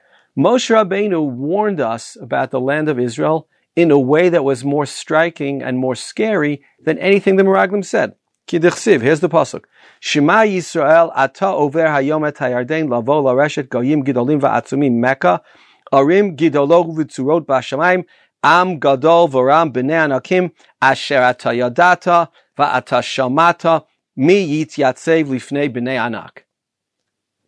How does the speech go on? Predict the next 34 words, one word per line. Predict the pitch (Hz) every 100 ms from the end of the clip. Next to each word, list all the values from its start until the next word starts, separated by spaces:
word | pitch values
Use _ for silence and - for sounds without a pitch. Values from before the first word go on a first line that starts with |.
| _ _
If | 123
I | 127 175
was | 214
there, | 247 220
I'd | 131 147
be |
scared | 190 - 220 180
by | 120
that. | 104 - - _ _ _ _ _ -
Who | 269
could | - 220
stand | - 214
up | 233
to | 196
these | 160 -
people? | 127 117 82 82 _ _ _ _ _
Vim | - 165 170
haya | 147 151 202 220
pesha | - 185 190 - 175
hamraglim | 165 147 147 143 175 160
v'chatatam | 151 143 135 139 127 175 180
b'zeh. | 139 104 117 123 147 _ _ _ _ _ _ _ _ _ _ _ _ - - -
Lam, | 127 143 208
if | 139 127
this | 156 214
was | 208 156
the | 147
sin | - 180 151
that | 127
the | 131
Meraglim | 127 139 135 123
scared | - - 147
the | 131
people, | - 185 156 143